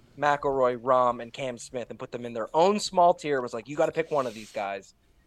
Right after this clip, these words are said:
and then we'll, we'll keep going." Um, and then I did two picks from that second group, 'cause I think there are a lot of people.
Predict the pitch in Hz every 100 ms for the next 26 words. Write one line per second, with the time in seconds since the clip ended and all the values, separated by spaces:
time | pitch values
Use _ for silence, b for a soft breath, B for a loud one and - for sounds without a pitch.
0 | - 131 135 131 127 117 - 127 123 143
1 | - 123 101 90 98 _ _ _ _ -
2 | 123 113 110 107 104 _ _ _ _ _
3 | - _ _ 143 147 143 143 135 135 -
4 | - 302 311 160 131 - 131 123 - -
5 | 233 214 131 120 95 - 151 170 233 208
6 | 185 147 147 160 165 151 165 151 139 135